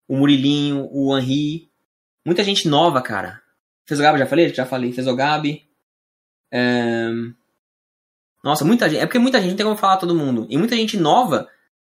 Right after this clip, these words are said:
ficando bom no jogo que eu espero que mantenham no próximo jogo, assim, jogar competitivo pra, pra aumentar a cena. Porque a gente tem que agora manter aquele estilo Street Fighter.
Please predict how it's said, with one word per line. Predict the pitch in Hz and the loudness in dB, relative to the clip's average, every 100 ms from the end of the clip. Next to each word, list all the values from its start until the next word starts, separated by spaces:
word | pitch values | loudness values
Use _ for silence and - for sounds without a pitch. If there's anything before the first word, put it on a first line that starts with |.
| _ | _
ficando | - 208 220 | -8 -2 0
bom | 170 202 | 2 2
no | 190 | 2
jogo | 139 202 254 120 - _ _ | 2 2 0 -4 -10 _ _
que | - 202 220 - _ _ | -8 -6 -6 -10 _ _
eu | 170 | -4
espero | 202 202 214 | -2 -2 -2
que | 220 | 0
mantenham | 214 208 226 | 0 2 0
no | 226 | 2
próximo | 208 208 196 | 0 0 0
jogo, | 151 175 170 | 0 2 2
assim, | 160 156 151 _ _ _ | 2 -2 -4 _ _ _
jogar | 139 147 | 2 2
competitivo | 147 143 143 220 233 | 2 -6 -6 -4 -2
pra, | 175 170 165 151 | 2 2 2 0
pra | 156 151 139 - | 2 2 0 -2
aumentar | 151 160 165 | -2 2 2
a | 160 | 2
cena. | - 202 226 - _ _ _ _ | 2 0 -2 -6 _ _ _ _
Porque | 151 170 | -4 0
a | |
gente | 175 | 0
tem | 175 | 0
que | 180 | -2
agora | 175 175 | 0 0
manter | 190 185 180 | 0 -2 -2
aquele | 190 208 | -2 -4
estilo | 202 - 208 214 | -6 -6 -4 -4
Street | 208 202 196 | -6 -8 -4
Fighter. | - 185 170 120 | 0 0 0 -6